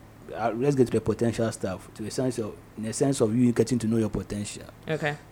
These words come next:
Speaker 1: You can, someone can help you to identify your potential.
Speaker 2: Yeah.
Speaker 1: But maybe for someone to tell me that this is who I am, my
Speaker 2: No, they're
Speaker 1: personality
Speaker 2: not
Speaker 1: is
Speaker 2: telling
Speaker 1: this.
Speaker 2: you. Coaching, coaching is not telling you.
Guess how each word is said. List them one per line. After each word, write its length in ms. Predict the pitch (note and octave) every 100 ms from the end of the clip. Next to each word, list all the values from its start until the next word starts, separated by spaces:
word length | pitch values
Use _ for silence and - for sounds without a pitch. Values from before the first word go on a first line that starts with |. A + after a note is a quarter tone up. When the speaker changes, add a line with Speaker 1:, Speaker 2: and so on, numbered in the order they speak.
| -
Speaker 1:
You 180 | A2+ C3+
can, 300 | C3+ C3 B2+
someone 340 | E3 D3+ C3+
can 180 | C3 A#2
help 380 | G2+ B2+ C3 -
you 100 | A#2+
to 120 | A#2+ A2
identify 360 | A2 A2+ B2
your 100 | A#2
potential. 680 | G#2+ G#2 A2+ A2 - G2 E2+ - -
Speaker 2:
Yeah. 160 | D#3 D3+ - G#2+ -
Speaker 1:
But 320 | - D3 C#3 - -
maybe 480 | B2+ F#3+ F3+ D#3 C#3
for 160 | D3+
someone 180 | D3+ F#3+
to 60 | E3
tell 220 | E3 D#3
me 100 | D3+
that 220 | C3 A#2 B2
this 160 | D3+
is 140 | B2+ A#2
who 180 | C3
I 140 | B2 A#2
am, 220 | B2 B2
my 80 | A#2 A2+
Speaker 2:
No, 100 | F#4
they're 160 | F#4 F#4
Speaker 1:
personality 60 | G#4
Speaker 2:
not 60 |
Speaker 1:
is 60 | -
Speaker 2:
telling 260 | E4+ D#4 D4+
Speaker 1:
this. 40 | B3+
Speaker 2:
you. 400 | A#3+ F#3+ C#3 D3 - - -
Coaching, 340 | D4 D#4+ - - - -
coaching 320 | - E4 F#4 F#4+
is 140 | F#3+
not 160 | G3 -
telling 340 | E3+ E3 D#3+
you. 200 | D3 D#3